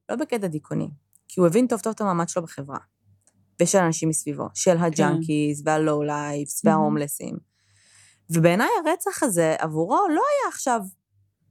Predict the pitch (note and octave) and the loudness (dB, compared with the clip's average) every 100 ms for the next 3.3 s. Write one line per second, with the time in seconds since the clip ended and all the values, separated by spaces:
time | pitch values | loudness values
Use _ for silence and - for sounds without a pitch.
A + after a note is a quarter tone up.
0 | _ - G#2 D#2+ F3+ F#3 A#3+ C#4+ C#4 - | _ -2 0 2 4 4 4 2 -2 -4
1 | F#3+ - E3+ E3 G3+ A#3 E3 G#3+ G#3 D#3 | -8 -4 -4 0 0 0 -2 -2 -4 -4
2 | D3+ A#3+ A3 - D#3+ E3 D#3+ - D#3+ D#3 | -2 0 0 0 0 0 -2 -2 0 0
3 | D3+ D3 - | -2 -2 -4